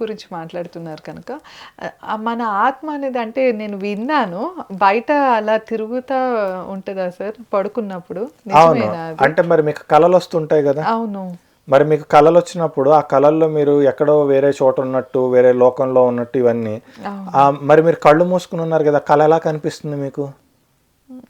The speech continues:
Speaker 1: అదే, అంటే మన ఆత్మ తిరుగుతుందా సార్ అలాగా?
Speaker 2: ఆ, అంటే ఆత్మ తిరగదు.
Speaker 1: మ్మ్.
Speaker 2: దీనిలో ఈ శరీరంలో ఒక సూక్ష్మ శరీరం అని ఒకటి ఉంటుంది.
Speaker 1: ఆ.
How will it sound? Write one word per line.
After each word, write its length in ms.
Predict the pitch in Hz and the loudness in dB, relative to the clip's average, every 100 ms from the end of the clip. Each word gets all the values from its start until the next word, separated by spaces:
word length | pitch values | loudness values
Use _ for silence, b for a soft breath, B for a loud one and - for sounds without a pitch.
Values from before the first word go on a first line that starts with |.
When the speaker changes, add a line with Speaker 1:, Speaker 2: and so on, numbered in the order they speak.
| - - | -20 -18
Speaker 1:
అదే, 800 | 202 202 196 196 185 190 185 180 - | -16 -14 -14 -16 -14 -14 -14 -16 -16
అంటే 280 | 196 202 240 | -14 -4 -2
మన 220 | 240 226 | -2 -2
ఆత్మ 460 | 208 202 220 277 269 | 0 0 -2 -6 -6
తిరుగుతుందా 800 | 254 220 233 262 240 190 175 | -4 -4 -6 -8 -8 -6 -8
సార్ 460 | 180 - 208 - 190 | -8 -10 -10 -8 -6
అలాగా? 220 | 214 208 180 | -4 -2 2
Speaker 2:
ఆ, 300 | 208 143 - | 4 4 0
అంటే 320 | 127 214 190 123 117 - | 0 0 -2 -6 -10 2
ఆత్మ 440 | 110 156 - 233 | 6 6 6 0
తిరగదు. 540 | 220 147 135 110 113 233 | 4 4 4 2 2 -2
Speaker 1:
మ్మ్. 200 | 254 123 | -2 0
Speaker 2:
దీనిలో 400 | 147 180 180 165 | 0 2 2 2
ఈ 180 | 139 | 0
శరీరంలో 440 | 147 143 151 185 185 | 0 0 2 2 0
ఒక 100 | 185 | -2
సూక్ష్మ 420 | - 190 - 202 | -4 -4 -4 -6
శరీరం 400 | 175 165 151 151 | 0 2 4 2
అని 100 | 165 | 2
ఒకటి 240 | 127 127 | -2 -2
ఉంటుంది. 440 | 117 120 107 90 82 _ _ - | -4 -2 -4 -6 -10 _ _ -14
Speaker 1:
ఆ. 260 | 214 208 | -14 -14